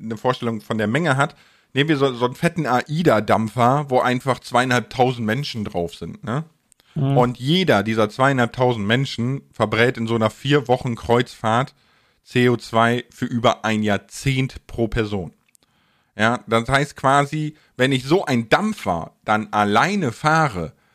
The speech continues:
Speaker 1: ja, Jeff Bezos, vier Wochen auf seinem Dampfer, dann, dann hat er quasi den C O zwei Haushalt für einen Menschen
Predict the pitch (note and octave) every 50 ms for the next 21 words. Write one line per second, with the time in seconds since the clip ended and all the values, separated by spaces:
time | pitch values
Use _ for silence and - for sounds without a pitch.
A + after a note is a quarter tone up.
0 | _ _ _ _ _ _ - - F2+ G2 A2+ A#2+ G#2 - - F2 E2+ D#2+ - -
1 | F2 F2+ - - C3 C#3 C#3 - - - G2+ G2+ E2+ - - - F#2 E2+ D#2+ F#2+
2 | F#2 F2+ F2+ F2 F#2+ G2+ G#2+ G#2 C3+ C3+ C#3+ C#3+ - - - - _ - A#2 A#2
3 | A#2 - - A#2 A#2+ A#2+ B2 C3+ - - D#3+ C#3 - - C3+ C3 C3+ C3+ - C#3
4 | C3+ C3 A#2 - A#2+ A#2 - - - C#3 C3+ B2+ A#2+ G#2+ - - - - A#2 G#2
5 | F#2+ A2+ B2+ B2 A#2 C#3+ D3+ D#3 D3+ - - - C#3+ C#3 D3 D#3 D3+ - _ _
6 | _ _ _ _ _ - C#3+ C#3 - - - _ - B2+ B2+ B2 A#2+ A2+ A2 A#2
7 | B2 C#3 D3 - - D3+ D3+ D#3 D#3